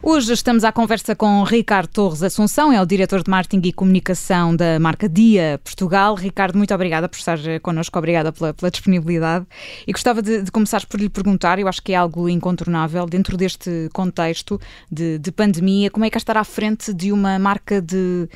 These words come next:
de retalho? Como é que foram os primeiros meses? Porque para nós foram muito confusos, se calhar para toda a gente,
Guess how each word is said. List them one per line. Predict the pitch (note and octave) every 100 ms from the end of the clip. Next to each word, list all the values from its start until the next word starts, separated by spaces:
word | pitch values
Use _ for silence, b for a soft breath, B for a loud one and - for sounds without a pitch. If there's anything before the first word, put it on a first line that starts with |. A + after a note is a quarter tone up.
| B B B
de | F3 G#3+
retalho? | F#3+ G#3 G#3+ F3+ F#3+
Como | G#3
é |
que | -
foram | G#3+
os | G#3 -
primeiros | A#3 A3 G#3+ G#3 F#3+ E3
meses? | G3 G3 G#3+ - -
Porque | - G#3 -
para | - A3+
nós | C4 A3
foram | A3+ G#3+
muito | A3 A3 -
confusos, | G#3+ - G#3+ A#3+ -
se | -
calhar | G3 G3+
para | G3 G3+
toda | G3 G3
a |
gente, | F#3+ F#3+ G#3+ G#3